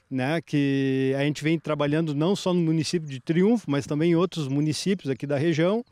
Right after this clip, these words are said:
e tem dado um bom resultado. Ele vem de um processo de transição, isso aqui antes foi uma, era uma área de acácia negra,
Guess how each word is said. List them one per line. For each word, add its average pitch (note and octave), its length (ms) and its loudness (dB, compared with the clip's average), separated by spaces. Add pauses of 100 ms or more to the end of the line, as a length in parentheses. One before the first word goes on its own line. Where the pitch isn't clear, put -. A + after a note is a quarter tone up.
e G3+ 100 0
tem G#3+ 160 4
dado G3+ 240 2
um G3+ 80 2
bom F3+ 180 4
resultado. E3+ 580 -2
Ele C#3+ 220 0
vem D#3 200 2
de F3 80 2
um D#3 80 0
processo E3 460 0
de D3 80 -8
transição, D3+ 480 0
isso E3+ 160 0
aqui D#3+ 160 -2
antes E3 180 0
foi E3+ 220 2
uma, D#3 280 0
era D3 160 2
uma D3+ 180 2
área E3 280 2
de B2+ 580 0 (480)
acácia E3+ 640 -2
negra, F3 460 2